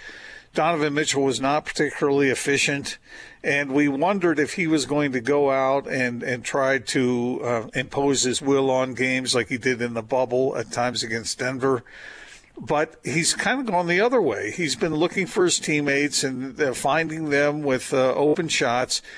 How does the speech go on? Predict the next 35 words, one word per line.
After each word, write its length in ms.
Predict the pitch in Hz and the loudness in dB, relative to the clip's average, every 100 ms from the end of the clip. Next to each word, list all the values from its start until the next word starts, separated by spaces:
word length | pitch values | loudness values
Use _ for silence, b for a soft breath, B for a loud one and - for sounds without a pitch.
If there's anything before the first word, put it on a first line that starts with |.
| B - | B -2
and 180 | 147 | 0
the 80 | 151 | 0
Jazz 380 | 135 143 156 147 | 0 2 4 2
have 140 | 147 | 2
seemed 260 | 131 156 151 | 2 0 0
to 80 | 139 | -2
prosper 760 | - 190 208 190 - 233 208 - B B 156 | -2 0 2 2 0 -2 -4 -6 B B -2
under 240 | 143 135 | 0 0
that. 320 | 127 123 120 | 2 0 0
What 300 | 151 180 247 | 0 0 2
should 180 | - 302 | 0 2
a 80 | 240 | 2
star 360 | - 214 214 190 | 2 2 0 0
player 360 | - 202 190 | 0 2 2
like 300 | 175 170 170 | 2 2 0
him 380 | - 190 175 160 | 0 0 0 0
do? 400 | 151 247 180 113 B B | 2 4 2 0 B B
Is 180 | - 143 | 0 2
it 240 | 165 165 139 | 2 0 0
good 260 | 165 214 | 2 2
for 220 | - 220 | 2 2
him 80 | 220 | 2
to 60 | 202 | 0
back 360 | 165 190 208 | 0 -2 0
off 300 | 196 208 202 | 2 2 2
on 100 | 208 | 0
occasion 460 | 196 - 196 202 202 | 0 0 0 0 0
as 140 | 165 | 0
far 260 | - 196 180 | 2 2 2
as 100 | 151 | 2
looking 300 | 160 - 180 | 0 0 -4
for 160 | 190 165 | 0 2
his 140 | 127 | 2
own 180 | 151 190 | 2 0
shot 460 | - 180 175 226 | 0 0 2 0